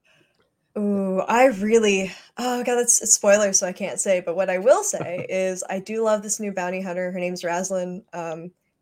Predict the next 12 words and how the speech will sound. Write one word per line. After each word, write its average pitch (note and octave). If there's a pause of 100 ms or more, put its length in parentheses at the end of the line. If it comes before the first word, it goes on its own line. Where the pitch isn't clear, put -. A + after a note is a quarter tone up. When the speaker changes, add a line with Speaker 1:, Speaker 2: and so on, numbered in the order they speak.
Speaker 1:
and F#3
she G3
was F#3
designed F#3
by, F3+
uh, F3
David F#3
Baldeón. F#3
Uh, F3
he's F#3
incredible, F#3+ (500)
um, F3